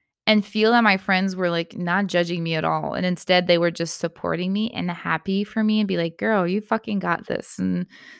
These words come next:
next one, you're gonna have it," or "It's not over," or whatever, whatever they said. But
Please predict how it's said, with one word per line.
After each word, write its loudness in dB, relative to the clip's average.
next 4
one, 8
you're 8
gonna 6
have 6
it," 6
or 2
"It's -4
not 6
over," 4
or 4
whatever, 2
whatever 2
they -6
said. -6
But 0